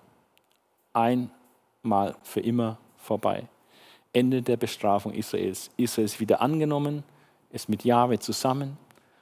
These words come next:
Und, äh, der König Israels, Jahwe selbst, ist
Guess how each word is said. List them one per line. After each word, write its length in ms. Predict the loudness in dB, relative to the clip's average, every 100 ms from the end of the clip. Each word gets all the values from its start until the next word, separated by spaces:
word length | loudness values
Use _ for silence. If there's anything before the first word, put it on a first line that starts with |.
| _ _
Und, 460 | -2 0 2 0 -2
äh, 300 | 0 0 0 -6 -16 -20 _ _ -8
der 80 |
König 440 | -2 2 2 0 -2
Israels, 640 | -4 2 2 2 -2 -8 -12 2
Jahwe 360 | 4 4 2
selbst, 520 | 0 2 2 0 -10 -2
ist 440 | 0 0 -2 -12